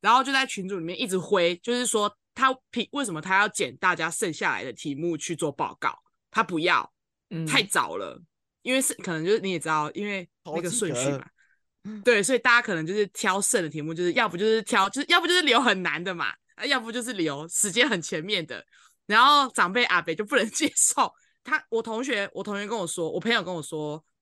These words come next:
Speaker 1: 里面的论文呢，真的就是只剩下前面很快就要开始进行报告，等于你去，去翻译这些导读的时间的时-，就是准备的时间太短了。然后另外一篇的话呢，就是它是
Speaker 3: 比较难。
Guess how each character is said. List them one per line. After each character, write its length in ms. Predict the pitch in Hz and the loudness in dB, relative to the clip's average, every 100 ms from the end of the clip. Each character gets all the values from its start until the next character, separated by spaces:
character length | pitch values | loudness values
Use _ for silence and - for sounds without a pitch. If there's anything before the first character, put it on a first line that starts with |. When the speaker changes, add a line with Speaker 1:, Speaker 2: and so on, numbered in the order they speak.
| - | -10
Speaker 1:
里 160 | 208 196 | -4 -2
面 180 | 285 240 | 2 2
的 20 | |
论 260 | 269 220 | 2 2
文 200 | 156 147 147 | 0 -4 -6
呢， 220 | 147 151 | -6 -4
真 160 | - | -2
的 80 | 247 | 0
就 120 | 196 | -2
是 120 | 214 208 | -4 -6
只 120 | - | -8
剩 220 | - 202 | -4 -4
下 360 | 180 190 165 - _ | 2 4 4 0 _
前 220 | - 196 | -2 0
面 240 | 196 254 196 | 2 2 0
很 140 | 143 | -2
快 220 | 143 220 | 2 2
就 100 | 170 | 2
要 60 | 180 | 0
开 180 | 175 185 | -2 -6
始 60 | |
进 140 | 139 180 | -10 -8
行 140 | 147 139 | -10 -8
报 180 | - 160 | 0 0
告， 240 | 143 156 123 | 0 -2 0
等 180 | 185 | 0
于 80 | 190 | 0
你 120 | 196 | -2
去， 260 | 156 262 240 - _ _ _ | -2 -2 -4 -8 _ _ _
去 220 | - 330 | -2 0
翻 340 | 285 254 214 190 | 2 4 4 2
译 120 | 220 | -4
这 100 | 214 | -4
些 160 | 208 220 | 0 0
导 240 | 170 143 | 0 -2
读 140 | 147 | -2
的 60 | 147 | -4
时 140 | 147 | -4
间 160 | 156 175 | 0 0
的 140 | 175 | 0
时-， 300 | 156 - - - | -2 -4 -8 -10
就 160 | - 196 | -4 -2
是 180 | 202 202 | 0 -2
准 200 | - 170 | 2 2
备 120 | 160 | 2
的 60 | 214 | 0
时 100 | - | 0
间 120 | 160 | -6
太 220 | 180 190 | -4 -4
短 260 | 151 - - | -4 -8 -12
了。 120 | - - _ _ _ - | -16 -18 _ _ _ 2
然 160 | 185 | 6
后 100 | 240 | 8
另 180 | 302 302 | 6 4
外 180 | 285 226 | 4 4
一 80 | 233 | 2
篇 240 | - 196 | 0 0
的 100 | 180 | 2
话 180 | 180 180 | 4 2
呢， 120 | 156 | 2
就 160 | 139 175 | -6 -6
是 260 | 190 160 - _ _ _ | -4 -4 -6 _ _ _
它 180 | 208 214 | -2 -2
是 200 | 233 196 | 0 0
Speaker 3:
比 60 | |
较 60 | 160 | 0
难。 340 | 143 104 71 | 0 -4 -8